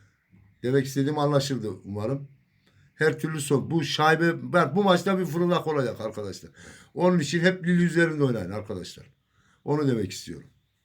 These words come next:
Başka arkadaşlar Hellas, Venezia. Valla bu Vene-, arkadaşlar bu alt takım olduğu için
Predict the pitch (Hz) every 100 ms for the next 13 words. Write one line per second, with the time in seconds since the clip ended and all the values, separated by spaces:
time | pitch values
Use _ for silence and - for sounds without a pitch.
0 | _ _ _ _ _ _ _ _ - -
1 | - - _ _ - - - _ _ _
2 | - 135 131 - 135 131 123 117 107 120
3 | 117 107 127 123 123 147 143 143 143 -
4 | 120 135 143 113 135 127 156 139 139 135
5 | 160 160 151 151 - 156 131 - 123 165
6 | 139 147 156 - 139 - 113 127 139 143
7 | 120 - 101